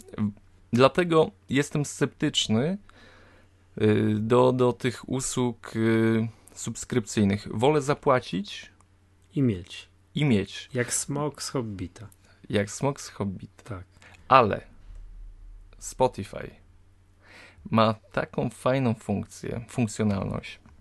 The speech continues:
Speaker 1: że ktoś podsyła mi pomysły na słuchanie muzyki.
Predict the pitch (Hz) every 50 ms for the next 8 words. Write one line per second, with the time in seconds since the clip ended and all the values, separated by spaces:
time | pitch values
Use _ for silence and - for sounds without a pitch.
0 | - - - _ - - - - - - - - - - 110 110 104 101 104 101
1 | 101 107 120 - - _ _ _ - - - 143 160 156 - - 110 104 - -
2 | - 127 123 123 117 113 104 101 104 113 117 - - - _ _ _ - - -
3 | - - - - 107 110 107 107 104 - - 113 107 104 101 101 98 - - -
4 | 101 - 107 104 104 101 101 101 92 92 92 - - - - -